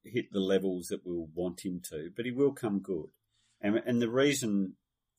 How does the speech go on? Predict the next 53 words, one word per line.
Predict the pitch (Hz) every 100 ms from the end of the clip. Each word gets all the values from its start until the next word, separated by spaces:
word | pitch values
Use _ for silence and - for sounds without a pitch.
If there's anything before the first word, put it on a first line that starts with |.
| -
for | 117 110 113
that | 90 80
is | 90 90
the | 104
game | 95 104 113 113
style's | - 104 95 -
changed. | - 101 95 92 92 95 - - -
They | 98 95 -
are | 90 90 90 85
developing | - 92 104 98 104 113 98
young | 87 82 82 -
players, | 82 78 80 76 76 - _ _ -
and | 104
they'll | 107
continue | - 131 113 139 135 107
to | 90 101
do | 95
so. | - 85 80
But | 101
the |
young | 117 143
players | 156 123 104
will | 95
start | - 95 -
to |
get | 90 85
a |
bit | 82 73
tired | - 85 76 73
too. | - 85 73 _ _ _ _
So | -
they'll | 104 104
get | 151 117
a |
bit | 92 113 -
rested, | 101 110 - - 120 117 110 _ _ _ _
and | 101 101
he'll | 107 110
take | 98 101 92
over | 92 85
the | 82
mantle | 82 82 80 87 82
a | 80
little | 80 85
bit. | 113 -
And | 156
a |
couple | 175 226 208
of | 107
injuries | 98 80 90 80
will | 82
come | - 80
too. | 71 82 107